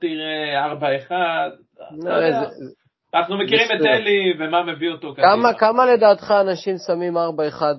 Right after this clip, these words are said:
Speaker 2: ב-, במשחקים? בוא, זה, זה חתך
Speaker 1: בוא
Speaker 2: מאוד.
Speaker 1: נגיד שבבתים יש הרבה ארבע אחדים, אה,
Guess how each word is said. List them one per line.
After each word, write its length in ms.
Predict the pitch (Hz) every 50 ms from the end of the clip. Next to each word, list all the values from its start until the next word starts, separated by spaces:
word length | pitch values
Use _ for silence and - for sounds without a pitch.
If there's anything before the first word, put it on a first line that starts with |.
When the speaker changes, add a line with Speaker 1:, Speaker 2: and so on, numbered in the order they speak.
| 123 101 104
Speaker 2:
ב-, 400 | 123 120 113 113 113 113 113 113 104
במשחקים? 760 | 104 113 117 113 107 - - 113 107 - 123 113 101 95 90
בוא, 540 | 113 120 131 131 127 123 120 117 113 110 107
זה, 180 | 101 107 107
זה 140 | 104 104 110
חתך 280 | 110 - 117 - - 156 156
Speaker 1:
בוא 140 | 147 160 143
Speaker 2:
מאוד. 60 | 143
Speaker 1:
נגיד 300 | 156 165 170 170 175 165 160 147
שבבתים 840 | - 139 143 139 135 135 139 135 131 - 170 175 185 185 180 160
יש 220 | 151 151 151 - -
הרבה 360 | 139 123 120 123 131 127 120
ארבע 260 | 117 110 104 113 110
אחדים, 680 | 110 - 135 143 165 160 165 175 175 156 143 131 123
אה, 440 | 120 117 117 113 113 117 113 113 113